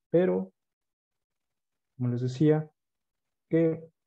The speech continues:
en este caso muestre el primer valor, sería el uno, del uno al diez tenemos la tabla del, eh, tenemos la tabla del uno, y así sucesivamente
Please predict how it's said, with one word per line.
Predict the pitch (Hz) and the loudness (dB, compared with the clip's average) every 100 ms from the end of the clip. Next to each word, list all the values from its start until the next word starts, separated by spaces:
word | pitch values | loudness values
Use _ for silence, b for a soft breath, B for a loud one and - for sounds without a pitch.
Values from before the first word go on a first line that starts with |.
| - | -4
en | 131 | 0
este | 127 127 | 2 0
caso | 123 120 - 131 120 - | -2 -4 -2 -4 -4 0
muestre | 117 117 - 127 120 - | 0 0 -2 -2 -2 -4
el | - 113 110 107 107 _ _ _ _ _ _ | -4 -2 -2 -2 -6 _ _ _ _ _ _
primer | 117 120 123 | 0 2 2
valor, | 127 135 143 156 156 _ | 0 0 0 0 -2 _
sería | 117 113 | -8 -4
el | 120 | -2
uno, | 165 160 165 170 _ _ - | 0 0 -2 -4 _ _ -4
del | 123 | -2
uno | 127 135 | 0 -2
al | 135 | -2
diez | 143 156 156 - _ | 2 2 2 -4 _
tenemos | 123 120 120 120 | -4 -2 -2 -2
la | 120 | -4
tabla | 127 127 131 | -4 -2 -2
del, | 143 143 147 _ _ _ _ _ _ - | -4 -6 -10 _ _ _ _ _ _ -2
eh, | 131 127 123 120 120 123 | 2 4 4 2 -2 -2
tenemos | 123 123 123 | 0 0 0
la | 127 | -4
tabla | 127 131 135 | -4 -4 -2
del | 160 | -2
uno, | 196 190 185 190 _ _ _ - | 0 0 -2 -4 _ _ _ -2
y | 170 | 0
así | 160 165 156 156 | 0 -2 -4 -4
sucesivamente | 135 127 120 135 139 151 151 170 196 | -6 -10 -6 0 2 4 4 4 0